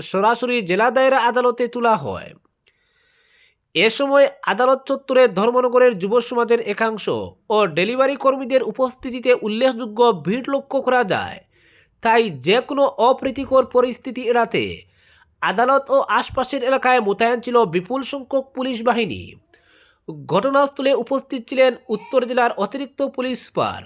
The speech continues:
আদালতে মামলার শুনানি গ্রহণ করেন সিজেএম দেবলীনা কিলিকদার। অভিযুক্তদের নাম সুস্মিতা ভট্টাচার্য,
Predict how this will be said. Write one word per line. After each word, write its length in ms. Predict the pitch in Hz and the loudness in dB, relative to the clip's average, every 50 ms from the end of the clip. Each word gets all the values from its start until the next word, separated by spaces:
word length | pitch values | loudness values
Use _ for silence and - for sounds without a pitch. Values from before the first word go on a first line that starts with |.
| _ _ _ | _ _ _
আদালতে 480 | 165 190 202 214 240 262 269 269 277 277 277 | 0 0 2 4 4 4 4 4 4 4 4
মামলার 440 | 254 214 190 208 233 254 254 269 247 | 4 2 0 2 2 4 4 4 2
শুনানি 380 | - - - 220 233 240 254 262 | 0 -4 -2 0 0 0 0 -4
গ্রহণ 340 | 226 214 240 240 - 247 240 233 | -4 2 0 2 2 2 -4 0
করেন 260 | 233 247 233 233 226 226 175 165 | 2 4 4 4 2 0 -2 -10
সিজেএম 560 | - - 196 185 175 226 220 214 226 226 214 208 165 | -6 -4 -4 -2 0 0 2 2 2 2 0 -2 -2
দেবলীনা 460 | 151 202 226 220 240 269 254 254 254 | -2 -2 -2 0 -2 -6 -2 -2 -2
কিলিকদার। 640 | 247 247 - 240 240 240 208 196 180 151 110 98 90 90 - _ _ _ _ _ _ _ _ _ _ _ _ _ _ _ _ _ | -2 -2 -6 -6 -6 -6 -8 -4 -4 -4 -4 -4 -6 -10 -18 _ _ _ _ _ _ _ _ _ _ _ _ _ _ _ _ _
অভিযুক্তদের 720 | 165 202 208 262 277 240 285 - - - 277 247 277 277 254 | 2 2 2 2 -2 -2 -4 -6 -4 -6 -4 -2 -2 -2 0
নাম 160 | 262 262 262 240 | 0 0 0 0
সুস্মিতা 500 | - - 254 226 - - 254 240 254 247 233 | -4 -8 -8 -8 -6 -8 -4 0 0 0 2
ভট্টাচার্য, 540 | 214 233 226 - 247 240 240 240 220 185 | 0 -2 -2 -2 -2 0 0 0 0 2